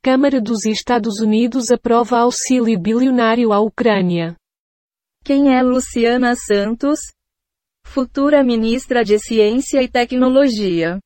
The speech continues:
Speaker 1: É falso que Messi tenha sido diagnosticado com autismo na infância.
Speaker 2: Condenado por crime em B H e procurado pela Interpol? Homem é preso em Lisboa.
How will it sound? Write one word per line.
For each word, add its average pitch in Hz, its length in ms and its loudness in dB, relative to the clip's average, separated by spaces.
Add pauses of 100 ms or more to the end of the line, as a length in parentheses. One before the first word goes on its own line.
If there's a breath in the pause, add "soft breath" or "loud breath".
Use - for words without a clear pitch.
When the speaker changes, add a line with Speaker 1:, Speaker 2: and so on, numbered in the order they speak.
(300)
Speaker 1:
É 220 120 0
falso 226 580 -2
que - 140 -4
Messi 226 440 0
tenha 233 300 0
sido 226 340 -2
diagnosticado 226 1040 0
com 196 220 0
autismo 240 580 2
na 190 120 2
infância. 185 880 -2 (420)
Speaker 2:
Condenado 254 720 2
por 233 220 0
crime 247 400 0
em 220 160 0
B 220 140 2
H 220 460 2
e 226 40 -6
procurado 214 720 -2
pela 208 280 0
Interpol? 233 720 2 (720)
Homem 269 380 4
é 233 60 0
preso 240 440 2
em 262 100 2
Lisboa. 208 720 0